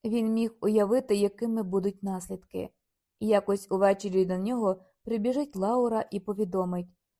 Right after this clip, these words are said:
що милі старенькі опинились в Лондоні. Проїздом до Шотландії,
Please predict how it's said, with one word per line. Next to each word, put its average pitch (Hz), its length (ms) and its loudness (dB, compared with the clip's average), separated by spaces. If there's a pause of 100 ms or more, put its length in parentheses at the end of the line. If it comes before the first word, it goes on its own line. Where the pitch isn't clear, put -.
(160)
що - 320 -4
милі 202 340 0
старенькі 226 760 -4 (280)
опинились 190 600 -2
в 202 40 -10
Лондоні. 180 640 -6 (680)
Проїздом 220 640 2
до 214 100 4
Шотландії, 208 840 -4